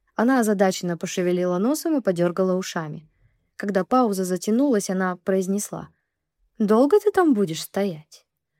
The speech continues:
Только теперь я выдохнула и сползла на пол со словами: «Какой ужас!» Рыся спрыгнула на пол и бесшумно подошла, сев рядом и обвив себя хвостиком.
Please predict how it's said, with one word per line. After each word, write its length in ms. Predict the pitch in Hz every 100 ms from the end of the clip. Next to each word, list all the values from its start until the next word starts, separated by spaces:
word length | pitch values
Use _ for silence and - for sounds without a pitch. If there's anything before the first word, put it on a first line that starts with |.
| _ _ _
Только 260 | 226 208 233
теперь 320 | 247 220 247
я 120 | 202
выдохнула 640 | 196 240 233 - 208 190
и 100 | 185
сползла 540 | 180 - 185 185 196 202
на 140 | 185
пол 220 | 170 190
со 140 | 185 185
словами: 580 | - 180 165 160 156 156 _ _ _ _
«Какой 680 | - 170 - - 190 180 175
ужас!» 640 | 170 165 156 151 - - - _ _ _ _ _
Рыся 500 | 196 190 220 247 214
спрыгнула 600 | 190 - 254 220 214 196
на 140 | 190 180
пол 280 | 262 294
и 100 | 226
бесшумно 520 | 185 175 - 247 233 190
подошла, 520 | 190 180 - 208 220
сев 280 | - 190 175
рядом 420 | 196 185 175 170 _ _
и 120 | - 185
обвив 440 | 175 170 190 202
себя 260 | - 180 175
хвостиком. 680 | - 170 165 - - -